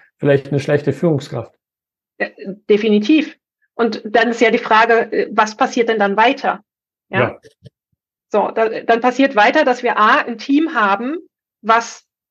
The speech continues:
Speaker 2: nicht besonders motiviert mehr läuft, ja. Und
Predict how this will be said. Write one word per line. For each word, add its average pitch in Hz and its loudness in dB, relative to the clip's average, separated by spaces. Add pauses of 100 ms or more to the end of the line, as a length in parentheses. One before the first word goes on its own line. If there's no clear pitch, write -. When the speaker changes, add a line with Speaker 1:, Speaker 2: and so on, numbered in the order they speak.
Speaker 2:
nicht 247 -2
besonders 247 0
motiviert 233 -2
mehr 220 2
läuft, 190 0 (200)
ja. 220 -8 (560)
Und 233 -2